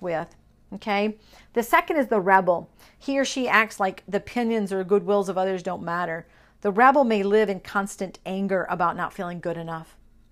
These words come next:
You know that you're a rebel if you are blaming others excessively, if you're breaking rules or laws, or you're fighting authority.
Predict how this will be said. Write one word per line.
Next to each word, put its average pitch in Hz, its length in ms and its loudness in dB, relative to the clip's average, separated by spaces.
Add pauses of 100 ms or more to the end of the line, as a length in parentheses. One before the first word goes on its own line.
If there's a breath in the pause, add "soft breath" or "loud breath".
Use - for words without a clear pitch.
(540 soft breath)
You 220 220 0
know 233 280 2
that 247 80 0
you're 202 260 2
a 202 60 2
rebel 175 540 -2
if 196 140 -6
you 196 120 -2
are 185 100 2
blaming 196 420 -2
others 190 280 -2
excessively, 180 760 -8
if - 140 -16
you're 185 100 -4
breaking 190 440 -4
rules 180 280 -6
or 196 100 -2
laws, 165 300 -2
or - 140 -4
you're 180 200 -6
fighting 208 460 -4
authority. 165 800 -8